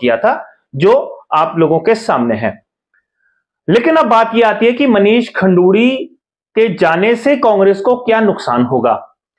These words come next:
और क्या मनीष खंडूड़ी भविष्य में बीजेपी ज्वाइन कर रहे हैं।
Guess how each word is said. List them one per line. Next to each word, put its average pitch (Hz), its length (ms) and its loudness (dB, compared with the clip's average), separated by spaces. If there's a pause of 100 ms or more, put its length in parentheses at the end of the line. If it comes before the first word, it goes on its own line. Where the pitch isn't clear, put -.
(160)
और 190 120 2
क्या 226 340 0
मनीष 226 320 0
खंडूड़ी 208 420 2
भविष्य 185 460 0
में 226 180 2
बीजेपी 185 440 0
ज्वाइन 180 240 0
कर 170 140 0
रहे 156 240 0
हैं। 180 320 -4